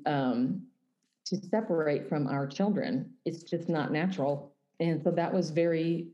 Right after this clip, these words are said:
that was really difficult. And, you know, kind of, it's, I mean, it still is, but, and it's like you said, all the rules go out the window of how you would think that you would help somebody. And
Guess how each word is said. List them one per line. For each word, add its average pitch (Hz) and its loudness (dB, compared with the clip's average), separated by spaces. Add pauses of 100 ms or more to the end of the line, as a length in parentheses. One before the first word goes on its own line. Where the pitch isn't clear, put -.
(120)
that 180 2
was 226 2
really 165 2
difficult. 156 -2
And, 165 0
you 185 4
know, 170 2
kind 190 2
of, 262 2
it's, 180 0
I 208 2
mean, 202 4
it 190 2
still 185 0
is, 170 0 (840)
but, 175 0 (640)
and 190 6
it's - 0
like 180 2
you 180 2
said, 175 2
all 180 2
the 185 2
rules 170 2
go 165 2
out 151 0
the 156 -2
window 143 0 (340)
of 156 0
how 156 0
you 151 2
would 147 0
think 175 2
that - 0
you 165 0
would 147 0 (640)
help - -2
somebody. - -2 (640)
And 160 0